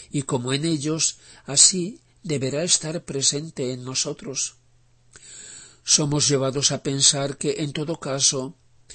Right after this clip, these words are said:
el reino de Dios será una nueva situación de bienestar, como dice San Pablo:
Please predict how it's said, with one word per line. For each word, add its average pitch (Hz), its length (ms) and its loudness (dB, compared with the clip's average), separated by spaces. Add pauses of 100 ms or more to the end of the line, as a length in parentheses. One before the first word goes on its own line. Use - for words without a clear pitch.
(300)
el 180 120 2
reino 147 360 0
de 139 140 0
Dios 135 300 4
será 131 460 0
una 131 240 -4
nueva 131 300 -2
situación 135 680 0
de 127 100 -2
bienestar, 131 760 -6 (800)
como 131 260 -6
dice 135 300 -2
San 123 260 4
Pablo: 147 520 -6